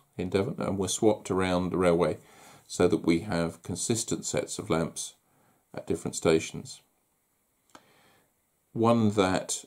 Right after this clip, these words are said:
needs to be recorded particularly is the lamp we have at Stigumber Station, which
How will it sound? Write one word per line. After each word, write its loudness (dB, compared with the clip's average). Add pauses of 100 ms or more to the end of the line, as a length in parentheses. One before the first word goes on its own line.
needs 2
to 0
be 0
recorded 2
particularly -2 (160)
is 0
the -2
lamp -4 (280)
we -4
have -4 (100)
at -4
Stigumber 4
Station, -4 (1040)
which -2